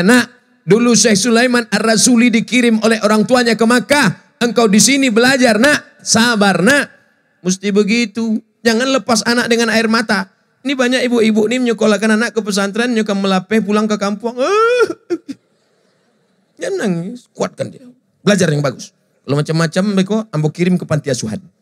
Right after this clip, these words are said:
Itu. Kalaupun ingin menangis, nanti udah agak-agak-agak jauh, ha? Apa ke tengah-tengah sawah,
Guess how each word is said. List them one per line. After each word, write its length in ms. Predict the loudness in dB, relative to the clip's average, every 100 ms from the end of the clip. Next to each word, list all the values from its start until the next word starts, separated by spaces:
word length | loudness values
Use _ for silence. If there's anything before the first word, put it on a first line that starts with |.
| _ _ _ _ -20 -20 -20 -18
Itu. 720 | -16 -16 -16 -6 -4 -4 -10 _ _ _ _ _ _ _ _ _ _ _
Kalaupun 720 | -2 0 2 2 2 2 2
ingin 400 | 2 2 4 4
menangis, 880 | 4 2 2 0 0 2 2 2 -2 -4
nanti 480 | -4 -4 -6 0 0
udah 160 | 0 -2
agak-agak-agak 560 | -4 -6 -6 -6 -8 -8 -6
jauh, 480 | -4 -4 -4 -4 -8 -12
ha? 320 | -12 -12 -14 -20 _
Apa 360 | -16 -16 -8 -6 -4
ke 80 | -8
tengah-tengah 480 | -10 -10 -8 -6 -6
sawah, 320 | -6 -6 -6